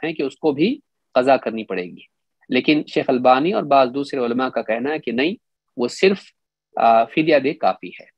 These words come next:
अब्दुल्ला इब्न उमर और अब्दुल्ला इब्न अब्बास रदियल्लाहु ताला अन्हु। सवाल है कि please ask, uh, about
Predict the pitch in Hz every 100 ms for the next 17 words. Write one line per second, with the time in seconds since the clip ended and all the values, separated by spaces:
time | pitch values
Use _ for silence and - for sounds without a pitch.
0 | _ _ - 131 143 143 131 120 143 196
1 | - - 131 - 131 127 120 110 110 139
2 | - 123 117 110 123 135 127 113 110 -
3 | _ - 175 190 196 190 175 190 190 170
4 | 180 - - - - - 127 127 123 123
5 | 123 117 117 - - - - - - -
6 | 139 139 151 160